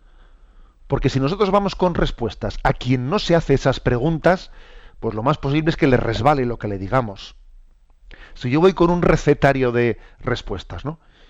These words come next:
Y quien me oye está preocupado por otras cosas, pues es que posiblemente no vamos a encontrarnos. Alguien dijo que si nosotros no somos la sal,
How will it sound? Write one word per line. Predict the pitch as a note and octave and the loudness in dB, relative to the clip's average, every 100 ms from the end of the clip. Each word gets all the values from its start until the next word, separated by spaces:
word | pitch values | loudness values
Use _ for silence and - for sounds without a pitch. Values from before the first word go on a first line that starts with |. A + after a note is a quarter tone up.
| _ _ - | _ _ -16
Y | |
quien | A2 B2 B2 | -2 0 2
me | B2 | 4
oye | F3 D#3 A#2+ F#2 - A#2+ - - - - - - - - - - - B2 - | 4 4 0 -2 -12 -20 -20 -20 -20 -20 -20 -20 -20 -20 -20 -20 -16 -12 -8
está | B2+ E3 | 0 2
preocupado | - D3+ C#3+ D#3 C#3+ B2 | 2 -2 2 2 2 2
por | A#2+ | 0
otras | B2+ D3+ - | 0 0 0
cosas, | E3 - C#3 - - - - - - - - | -2 0 0 -2 -18 -20 -20 -20 -20 -20 -10
pues | A#2 B2 | -4 -2
es | - | 0
que | C3+ | 0
posiblemente | A#2+ A2+ C#3 C3+ C3+ A#2+ C#3 C#3 - - - - - - | 0 0 2 4 2 4 2 2 -12 -18 -18 -18 -12 -4
no | B2 C3+ - | 0 0 2
vamos | G#2+ C3 B2 | 2 2 0
a | |
encontrarnos. | B2 A#2 A2+ D#3 C#3+ A#2+ G#2 - - - - _ - - - - - _ - - - - - - - | -4 -2 2 4 2 0 -12 -14 -20 -20 -20 _ -20 -20 -20 -20 -20 _ -20 -20 -20 -20 -20 -20 -6
Alguien | A#2+ A#2 C3+ | -2 0 2
dijo | C3+ - A#2+ C#3 - - - - - _ - | 0 0 -2 -4 -8 -20 -20 -20 -20 _ -4
que | A#2+ A#2+ A2+ | 2 4 2
si | - | 0
nosotros | A#2 A#2 D3 C#3 C3 | -4 0 -2 0 -2
no | C3 | -2
somos | C3 C#3+ C3+ A#2+ | 0 0 0 2
la | B2 | 0
sal, | - D3+ C3+ | 4 2 2